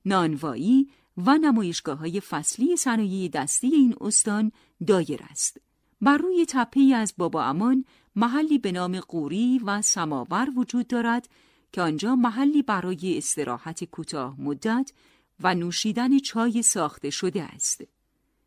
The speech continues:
و علت نامگذاری آن وجود نمادی بزرگ از قوری و سماور بزرگ به ارتفاع بیش از چهار متر است. از دیگر جاذبه‌های بابا امان وجود شاخه‌ای از رودخانهٔ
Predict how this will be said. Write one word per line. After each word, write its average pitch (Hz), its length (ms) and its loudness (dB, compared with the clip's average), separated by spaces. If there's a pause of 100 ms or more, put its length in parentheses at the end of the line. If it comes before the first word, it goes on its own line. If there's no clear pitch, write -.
(140)
و 165 60 2
علت 170 400 0
نامگذاری 196 960 0 (100)
آن 240 260 0 (360)
وجود 269 360 2
نمادی 180 540 0
بزرگ 240 680 -2
از - 260 -4
قوری 170 400 -4
و 151 140 -6
سماور 143 640 -4
بزرگ 214 640 -4 (360)
به 247 80 0
ارتفاع 196 840 -2
بیش 165 280 -8
از 143 360 -8
چهار 143 460 -8
متر 269 380 0 (100)
است. - 260 -6 (1500)
از 233 180 4
دیگر 277 300 6
جاذبه‌های 277 800 2
بابا 220 280 0
امان 220 420 2 (440)
وجود 277 360 4
شاخه‌ای 226 600 0
از 170 260 -4
رودخانهٔ 156 720 -4